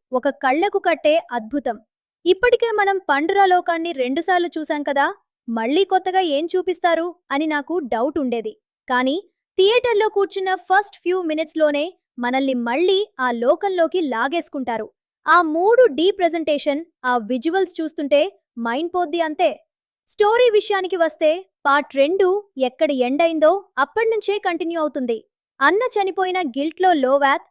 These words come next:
కొడుకుని కోల్పోయిన బాధలో సల్లీ ఫ్యామిలీ ఉంటారు. ఈ ఎమోషనల్ టైంలో కర్నల్ మైల్స్ మళ్ళీ వీళ్ళ మీద దాడికి వస్తే ఏం జరిగింది అనేది మెయిన్ పాయింట్. ఈ మూవీలో హైలైట్స్ ఏంటంటే, యాష్ పీపుల్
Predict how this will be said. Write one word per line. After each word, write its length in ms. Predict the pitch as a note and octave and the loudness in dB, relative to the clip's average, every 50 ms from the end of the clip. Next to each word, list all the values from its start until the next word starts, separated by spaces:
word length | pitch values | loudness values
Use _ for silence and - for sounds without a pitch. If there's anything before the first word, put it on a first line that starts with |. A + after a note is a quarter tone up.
| _ _ _ | _ _ _
కొడుకుని 360 | C#4 C#4 D4+ F4 G4+ G4+ G4+ | 2 2 2 2 0 -2 -2
కోల్పోయిన 540 | - - E4+ E4 E4 E4 F4 E4+ E4 E4 D#4 | 0 2 2 2 2 2 -2 -2 -2 -2 -4
బాధలో 640 | B3+ G#3+ A#3+ A#3 B3 C4+ C#4 D4+ C#4+ C4+ C#4+ F#4 G4 - | -4 -2 0 0 0 0 0 0 0 0 0 -2 -4 -8
సల్లీ 480 | - - - C#4+ B3+ C#4 D#4+ E4 F#4+ F4 | -16 -8 -6 -4 -2 -2 0 0 -2 -2
ఫ్యామిలీ 460 | E4+ - B3 A#3 C4 D4+ D#4+ D#4+ D4 | -2 -4 -6 -4 -4 -4 -4 -4 -4
ఉంటారు. 380 | C4 A#3+ - A#3 A3 A3 - - _ _ _ _ _ _ _ E4+ | -4 -4 -6 -6 -6 -8 -10 -14 _ _ _ _ _ _ _ 4
ఈ 160 | F4+ F#4 F4+ | 4 6 6
ఎమోషనల్ 540 | E4 E4 F4 G#4+ B4 A#4+ - - B4 A#4 G4+ | 6 4 4 2 0 0 -2 -2 -2 0 2
టైంలో 520 | G#4 F#4 F4 F4 E4+ E4+ E4 F4 G#4 G#4+ - _ - | 2 0 2 2 2 4 4 2 2 -2 -8 _ 2
కర్నల్ 360 | D4+ D4 C#4+ D4 D4+ D4 C4+ | 2 2 2 2 0 -2 -2
మైల్స్ 500 | A#3+ A#3 B3 D4 F#4+ G#4+ G#4+ G#4 - - - | -2 -2 0 0 2 2 0 0 -4 -8 -6
మళ్ళీ 380 | A#3+ B3 B3+ E4 G4 A4 A4 G4+ | -4 0 2 4 4 4 4 2
వీళ్ళ 220 | F#4+ F4+ F4 E4+ | 2 2 2 2
మీద 160 | D#4+ E4 E4+ E4+ F4 | 0 2 2 2 2
దాడికి 460 | C4 G#3+ A#3+ A#3 C4 D#4+ F#4+ - E4+ | 2 0 0 0 0 0 0 -2 -2
వస్తే 500 | D4 C#4+ - - D4 C#4 D#4 G4+ - _ _ _ _ - A3+ | -2 -2 0 2 2 2 2 0 -4 _ _ _ _ -6 -2
ఏం 220 | B3 B3 D4 F4+ F#4 | 0 2 2 2 2
జరిగింది 600 | F4+ F#4 F4 E4+ E4 E4+ E4+ F4 F4 F4 E4+ _ _ | 0 0 0 0 -2 -2 -2 -2 -4 -4 -6 _ _
అనేది 380 | B3+ C4 C4 C4 B3 A3+ D4 F#4+ | -2 0 0 0 0 0 -2 -2
మెయిన్ 340 | F4+ C#4 B3 A#3+ B3+ C#4 C4 C#4+ | -2 -4 -4 -2 -4 -4 -2 -2
పాయింట్. 280 | B3+ A3+ A3 G#3+ G#3 - - _ _ _ _ _ _ - | -2 -2 -4 -6 -12 -20 -20 _ _ _ _ _ _ 4
ఈ 140 | F4+ G#4 G#4 | 4 4 4
మూవీలో 560 | F#4 F#4 G#4 A#4 A#4+ B4+ A#4 G#4 A4 A4 F#4+ D4 C4 | 4 2 0 2 2 2 2 2 2 0 -2 -2 -2
హైలైట్స్ 420 | C4+ D#4 F#4+ A4 A#4 A4 - G4+ | 0 0 0 0 -2 -2 -4 -4
ఏంటంటే, 600 | F4 D#4 D4 D4+ C#4 C4 A#3 B3+ B3 D#4 F#4 - _ _ _ _ _ _ C4+ | -4 -2 -2 -2 -2 0 0 0 -2 -2 -4 -8 _ _ _ _ _ _ 0
యాష్ 300 | C4+ E4+ A4+ A4+ - - F#4+ | 2 2 2 2 -2 -4 -4
పీపుల్ 340 | D#4 B3+ B3+ B3 A3 G3+ | -4 -2 -4 -4 -4 -6